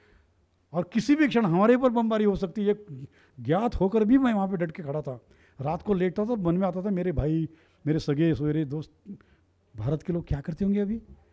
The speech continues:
आप अपने घर में लेटे होंगे, सोए होंगे। उनके शब्द में कहा, "आप अपने बीवियों को लेके सोए होंगे, मैं यहाँ पे रक्षा कर रहा हूँ, ये यहाँ पे मजाक कर रहे, होटल में जा रहे, पिक्चर देख रहे, मैं मर रहा हूँ।" ऐसा मेरे मन में आया। उदयन जी, आपके साथ में जब ये देखने आया, उस दिन मुझे ज्ञात हुआ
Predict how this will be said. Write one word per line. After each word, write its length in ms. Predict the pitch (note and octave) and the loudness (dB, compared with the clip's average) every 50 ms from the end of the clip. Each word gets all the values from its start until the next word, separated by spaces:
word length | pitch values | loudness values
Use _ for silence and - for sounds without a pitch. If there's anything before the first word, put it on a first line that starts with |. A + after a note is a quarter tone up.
| _ _ - | _ _ -12
आप 140 | C3 B2 D3 | -8 -4 -4
अपने 200 | D3 D#3+ E3+ D3+ | -2 -2 -2 -2
घर 140 | B2 A#2+ | 0 -2
में 100 | C3+ D3+ | -2 -2
लेटे 220 | D3 D3 C3+ - C#3 | -2 -2 -4 -6 -8
होंगे, 140 | C#3+ C#3+ B2+ | -12 -14 -12
सोए 240 | - C#3+ C#3 C#3+ | -8 -4 -2 -2
होंगे। 240 | D3 C#3+ B2+ B2 A#2+ - _ _ _ _ _ _ D3+ | -2 -2 -4 -6 -10 -12 _ _ _ _ _ _ -2
उनके 220 | C#3 D3 - G#3 | 0 0 2 0
शब्द 160 | D3 F3+ F#3 | 0 0 0
में 100 | F#3+ F#3 | 0 0
कहा, 200 | E3+ F#3 G3+ A3 G#3 - _ - - C3+ | 0 -2 -2 -4 -6 -12 _ -14 -10 -6
"आप 100 | C3+ D3+ | -4 -4
अपने 180 | D3+ E3 F3 | -2 -2 -2
बीवियों 320 | D3+ C3+ D3+ D#3 D#3 E3 E3 | 0 0 0 0 0 0 -2
को 120 | - F#3+ | -4 -4
लेके 220 | D#3 D3 C#3+ - | -4 -2 -2 -4
सोए 240 | G#3+ - C#3+ C#3 C3+ | -4 -4 -4 -4 -4
होंगे, 260 | C3 C3 B2 A#2 G#2+ - _ _ _ _ _ _ _ _ _ - C3 | -4 -4 -6 -8 -12 -16 _ _ _ _ _ _ _ _ _ -4 0
मैं 140 | D#3+ G3+ | 2 4
यहाँ 160 | A3+ G#3+ G#3 G#3 | 6 6 4 4
पे 100 | A3+ A3 | 4 2
रक्षा 240 | G#3+ E3+ - A3+ | 2 0 -2 -2
कर 140 | G#3 A3 G3+ | -2 0 -2
रहा 100 | G#3 A#3 | 0 -2
हूँ, 100 | A#3 A#3 | -2 -2
ये 160 | G#3 F#3 G#3+ | -2 -2 -2
यहाँ 160 | A3 G3 G3 G3 | -2 -2 -2 -2
पे 100 | A#3 G#3+ | -2 -4
मजाक 320 | F3 D#3+ F3+ G#3 A3 G#3+ | -4 -4 -6 -6 -6 -6
कर 100 | G#3+ F#3+ | -4 0
रहे, 100 | G#3+ G#3+ G3+ G#3+ - - - _ _ - - - _ _ _ - | 2 0 0 0 -4 -20 -20 _ _ -20 -20 -20 _ _ _ -2
होटल 200 | D3 D3+ F#3+ G#3+ | 0 2 2 2
में 100 | A3 G#3+ | 2 2
जा 100 | G3 F#3+ | 2 2
रहे, 120 | G3 G#3+ G#3 | 2 2 2
पिक्चर 300 | E3 E3+ - - A3 G3 | 0 -2 -2 0 0 2
देख 200 | F#3 G3 F#3 F3+ | 2 2 2 2
रहे, 120 | A3+ B3+ | 2 2
मैं 180 | A#3 G3+ G#3+ A3 | 4 2 2 2
मर 160 | G3 F#3+ F#3 | 2 2 2
रहा 100 | F#3 G3+ | 2 0
हूँ।" 160 | G#3+ G3+ G#3 - - - - | -2 -4 -6 -10 -14 -10 -6
ऐसा 120 | D3 G3 | -2 -2
मेरे 200 | F#3+ F3+ F#3 G3 | 0 0 0 0
मन 160 | F#3+ F#3 F3+ | 0 0 0
में 140 | F3 F3+ F3 | 0 2 2
आया। 220 | E3+ E3+ D#3+ D3 C#3 - _ _ _ _ _ _ - | 2 2 0 -2 -4 -8 _ _ _ _ _ _ -8
उदयन 280 | B2+ C#3 F3 G3 G3+ G3+ | -4 -2 -2 0 0 0
जी, 80 | G#3+ | 0
आपके 280 | G#3+ F#3+ E3+ D#3+ G#3 G3 | -2 -2 -2 -4 -6 -4
साथ 160 | - F3 F3+ | -2 -2 -2
में 160 | E3+ F3+ F3+ | -2 -2 -2
जब 160 | F3 F#3 E3+ | -2 -2 -2
ये 80 | F3+ F3 | -2 -2
देखने 280 | D#3 E3+ - D#3 F3+ E3+ | -2 -2 -2 0 0 0
आया, 360 | D#3 D#3+ F#3 G#3+ A#3 A#3+ A3 _ _ _ _ _ _ _ _ _ D3 | 2 2 2 0 0 -2 -6 _ _ _ _ _ _ _ _ _ -2
उस 100 | C#3+ D#3+ | -2 2
दिन 180 | D3+ A3 G3+ | 4 4 4
मुझे 240 | F#3+ F3+ E3+ F#3 F3+ | 4 4 2 2 0
ज्ञात 320 | D3+ C#3 D#3 E3 F3 - - | 0 0 -2 -2 0 0 2
हुआ 280 | D#3+ F3+ G3+ A3+ A#3 | 2 4 2 2 0